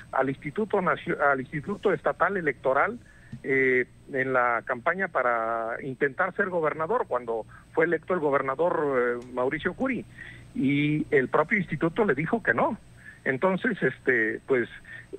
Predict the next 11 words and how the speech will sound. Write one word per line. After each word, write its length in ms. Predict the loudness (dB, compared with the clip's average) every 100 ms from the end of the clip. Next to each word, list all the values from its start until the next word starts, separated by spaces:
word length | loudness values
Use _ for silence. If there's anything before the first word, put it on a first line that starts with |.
| -12 -4
se 80 | 0
trata 300 | 2 2 2
de 140 | 0 0
cumplir 440 | -2 0 2 4
la 100 | 2
Constitución. 800 | 0 -4 -6 -2 2 2 0 -4
No 120 | -2
tengo 280 | 0 2 2
absolutamente 720 | 2 -2 0 0 -2 -2 0
nada 220 | 2 2
que, 160 | 0